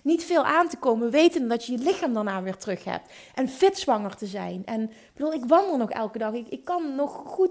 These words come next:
vijf tot tien kilometer wandelen elke dag.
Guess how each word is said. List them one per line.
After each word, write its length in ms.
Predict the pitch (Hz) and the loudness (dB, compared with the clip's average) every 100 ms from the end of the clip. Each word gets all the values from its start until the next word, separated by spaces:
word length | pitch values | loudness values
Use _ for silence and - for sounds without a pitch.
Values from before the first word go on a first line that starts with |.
| - | 0
vijf 300 | 392 359 320 | 0 0 0
tot 160 | - | -4
tien 180 | - 330 | -4 -2
kilometer 560 | 320 311 311 302 - 254 | -2 -4 -4 -6 -6 -6
wandelen 380 | 320 415 254 - | -6 -4 -2 -2
elke 260 | 202 202 | -4 -4
dag. 280 | 185 180 | -6 -6